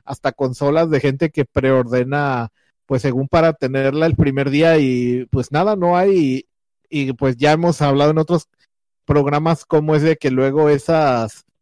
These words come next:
eh, reservas supuestamente más bien son como prepago para que te lo <laughs> fabriquen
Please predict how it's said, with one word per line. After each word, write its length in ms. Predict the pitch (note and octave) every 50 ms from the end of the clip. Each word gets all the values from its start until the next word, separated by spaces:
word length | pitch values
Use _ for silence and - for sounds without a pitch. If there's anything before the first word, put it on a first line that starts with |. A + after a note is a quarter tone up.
| _ _ _ _ _ _ _ _ _ _
eh, 260 | - C3 C3 C3+ - -
reservas 800 | - D3 C3+ D3 D#3 D#3 D3+ C#3+ - - D#3+ D#3 F3+ F#3+ F#3+ D#3+
supuestamente 720 | - D#3 - - D#3 - - F3 E3 E3 E3 D#3 - E3+
más 160 | D#3+ E3 D#3+
bien 160 | D3 D#3 D#3+ D3
son 180 | - F3+ E3
como 320 | D3+ E3+ E3+ E3+ D#3+ D3 B2+
prepago 500 | - - C3+ B2+ - - C3+ C#3+ E3+ D#3+
para 180 | - D#3+ C#3 -
que 100 | - C#3
te 160 | - - D3
lo 100 | C#3 B2 - C3+
<laughs> 300 | C3+ C3+ C#3+ D#3 D3 -
fabriquen 240 | - - A#3 A3+